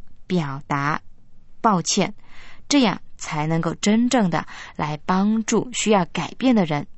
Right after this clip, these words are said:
让他们有改变的一个机会。第四，我们不要表现得非常的愤怒。在上一点我们提过，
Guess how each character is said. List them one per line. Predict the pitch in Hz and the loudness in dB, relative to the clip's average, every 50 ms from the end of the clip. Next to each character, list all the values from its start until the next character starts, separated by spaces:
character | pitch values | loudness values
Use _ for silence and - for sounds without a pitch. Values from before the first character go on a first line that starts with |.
| - | -2
让 | - 185 175 160 | 0 0 2 2
他 | 165 170 | 2 2
们 | 170 165 165 | 2 2 2
有 | 170 151 - 185 - - - - | 0 0 -2 -2 -8 -14 -12 -6
改 | - - - - - - | -4 -4 -4 -4 -6 -2
变 | - 196 190 160 | 2 2 4 2
的 | - - | 2 -2
一 | - - | -6 -6
个 | - 156 | -6 -6
机 | 143 - - 202 208 | -4 -2 0 2 2
会。 | 208 - 240 190 - - - - - - - - - - - - - - - - - - - - - - - - | 2 2 2 0 0 -2 -10 -18 -18 -18 -20 -20 -18 -14 -14 -12 -12 -12 -14 -14 -12 -14 -14 -14 -16 -20 -4 2
第 | - 214 | 2 2
四， | 185 - - 269 254 190 - - - - - - - - - - - - - - | 2 2 2 2 4 2 2 -2 -14 -20 -20 -20 -20 -18 -18 -16 -16 -16 -4 0
我 | - 208 | 4 6
们 | 208 226 240 247 269 277 | 6 8 8 6 6 4
不 | - - | 6 6
要 | 285 339 339 311 247 | 6 6 8 6 4
表 | - - 202 175 151 156 | 4 2 2 2 2 0
现 | 165 - 240 226 208 196 | 2 4 4 6 6 6
得 | 190 175 170 160 160 | 6 6 4 4 2
非 | - - 202 202 202 214 202 | 2 2 2 4 4 4 2
常 | - 190 170 156 151 160 165 | 0 -2 -2 0 0 0 -2
的 | 165 | -4
愤 | - - - - 302 262 202 185 180 | -6 -4 0 2 4 4 4 6 4
怒。 | 185 170 - - - - - - - - - - - - - - - - - - - - - - - - - - - - - - - | 4 4 2 -2 -8 -12 -12 -12 -12 -14 -18 -20 -20 -18 -14 -14 -14 -14 -16 -18 -18 -18 -16 -16 -16 -16 -16 -16 -14 -14 -12 -8 -2
在 | - 208 190 180 175 170 175 170 | 2 4 6 6 6 4 4 2
上 | - 226 220 | 2 2 2
一 | 208 196 | 2 4
点 | 196 190 185 | 4 4 4
我 | 170 | 2
们 | 156 147 147 147 160 170 | 2 0 -2 -2 -2 -4
提 | - - 170 165 | -4 -2 -2 -2
过， | - - 208 202 175 - | 0 2 2 2 2 2